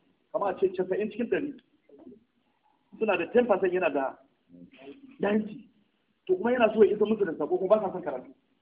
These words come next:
In wani ya zo yau, gobe ya je wa'azin ƙasa, wa'azin local government, wa'azin state, duk wa'azin da aka yi baya nan. Kuma shi babban malam ya zo ya ta sharhi, "Akaramakallahu, mun je wani wa'azin ƙasa."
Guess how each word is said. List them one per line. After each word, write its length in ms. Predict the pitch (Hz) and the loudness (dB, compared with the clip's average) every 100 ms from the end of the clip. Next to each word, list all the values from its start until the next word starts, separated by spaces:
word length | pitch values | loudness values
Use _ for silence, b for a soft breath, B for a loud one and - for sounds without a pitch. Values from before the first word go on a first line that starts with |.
| _ _ _ _ _ _ _ _ _ _ _ _ _ _ 185 | _ _ _ _ _ _ _ _ _ _ _ _ _ _ -8
In 80 | |
wani 160 | 202 208 | -4 4
ya 80 | 208 | 4
zo 120 | 202 208 | 6 6
yau, 320 | 220 160 - - _ _ _ _ - | 6 4 -6 -16 _ _ _ _ -8
gobe 180 | 160 185 | 0 4
ya 120 | 196 | 4
je 80 | 190 | 6
wa'azin 280 | 208 160 156 | 4 2 -4
ƙasa, 340 | 156 160 151 | -4 -4 -4
wa'azin 300 | 165 190 160 | -4 -4 -4
local 200 | 185 180 143 | -6 -4 -4
government, 240 | 165 160 | -4 0
wa'azin 240 | 170 143 151 | 0 0 -6
state, 200 | - 302 _ _ - _ _ _ | -6 -6 _ _ -12 _ _ _
duk 100 | 220 | 2
wa'azin 240 | 233 208 190 | 2 2 0
da 80 | |
aka 80 | 185 | -2
yi 60 | 165 | -2
baya 220 | 170 147 | -2 -2
nan. 140 | 123 - _ _ _ _ _ _ _ _ _ _ | -6 -16 _ _ _ _ _ _ _ _ _ _
Kuma 160 | - 190 | -6 -6
shi 140 | - | -4
babban 260 | 196 175 185 | -6 -2 0
malam 260 | 196 190 196 | 0 0 2
ya 60 | |
zo 60 | 214 | 4
ya 100 | 185 | 4
ta 80 | 196 | 2
sharhi, 400 | 220 214 160 - _ _ _ _ _ - | 0 0 -2 -14 _ _ _ _ _ -12
"Akaramakallahu, 960 | 185 202 180 196 202 170 175 190 - - | -4 0 0 0 -2 -2 0 0 0 -2
mun 180 | 190 | -6
je 120 | 190 190 | 2 6
wani 200 | 185 190 | 6 4
wa'azin 420 | 196 190 143 156 | 2 0 -2 -8
ƙasa." 380 | - - 170 - | -8 -8 -8 -10